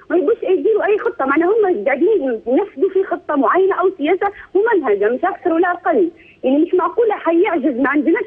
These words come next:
عقول يعني تتفكر إن هي تدير حل. ليبيا غنية من كل شيء، غنية، معقولة ما عندهمش حل يح-، يفكوا أزمة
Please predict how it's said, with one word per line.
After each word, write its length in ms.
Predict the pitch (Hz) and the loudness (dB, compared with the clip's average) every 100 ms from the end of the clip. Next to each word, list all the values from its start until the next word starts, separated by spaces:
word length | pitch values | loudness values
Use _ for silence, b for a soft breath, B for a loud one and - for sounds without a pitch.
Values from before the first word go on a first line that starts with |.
| 269 | -4
عقول 540 | - - 269 427 359 - B B - | -4 -4 0 0 0 -4 B B -2
يعني 240 | 226 262 | 0 0
تتفكر 480 | 240 233 415 427 330 | -2 -4 -6 -2 0
إن 180 | 311 269 | 0 2
هي 220 | 330 - | 2 0
تدير 320 | - 214 359 | -4 -2 -2
حل. 360 | - 370 370 302 B B | 0 0 0 0 B B
ليبيا 340 | 302 453 349 | 0 2 0
غنية 440 | 330 381 466 415 294 | 2 2 4 2 2
من 140 | 302 | 0
كل 120 | 311 508 427 | 0 -2 0
شيء، 240 | 453 392 233 | 0 2 2
غنية، 440 | 233 294 214 156 b b - | 0 2 2 -2 b b -4
معقولة 380 | - 494 466 403 | -2 0 2 2
ما 60 | 330 | 2
عندهمش 440 | 349 359 427 - | 2 2 0 0
حل 480 | - 392 320 220 262 | -2 0 0 0 -2
يح-، 120 | 330 480 233 277 | 0 -2 -2 -4
يفكوا 420 | 240 - - 339 | -4 -2 -2 0
أزمة 220 | 302 311 | 0 0